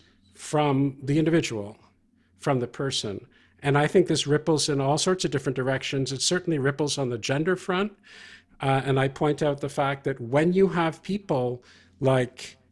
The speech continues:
uh, both Fischer and Kasparov, who are on record as saying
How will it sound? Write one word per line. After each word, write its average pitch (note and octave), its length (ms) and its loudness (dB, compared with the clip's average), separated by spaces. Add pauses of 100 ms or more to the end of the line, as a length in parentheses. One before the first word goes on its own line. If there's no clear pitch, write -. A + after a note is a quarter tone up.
(160)
uh, B2 320 0
both D3 380 2
Fischer D#3 580 0
and C#3 220 2
Kasparov, C#3+ 800 0
who B2+ 160 0
are B2+ 120 -2
on C#3 280 4
record C#3 580 2
as B2+ 160 -2
saying C#3 480 2